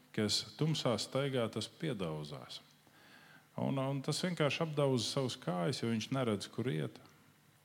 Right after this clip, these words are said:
Un arī garīgi mēs gribam gaismā staigāt. Un mēs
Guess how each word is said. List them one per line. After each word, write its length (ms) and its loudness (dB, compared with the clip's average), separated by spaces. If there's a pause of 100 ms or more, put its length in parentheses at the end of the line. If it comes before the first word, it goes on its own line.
(400)
Un 120 8
arī 320 8
garīgi 480 4
mēs 320 -2
gribam 460 0 (260)
gaismā 520 -4
staigāt. 640 -12 (1600)
Un 180 6
mēs 320 4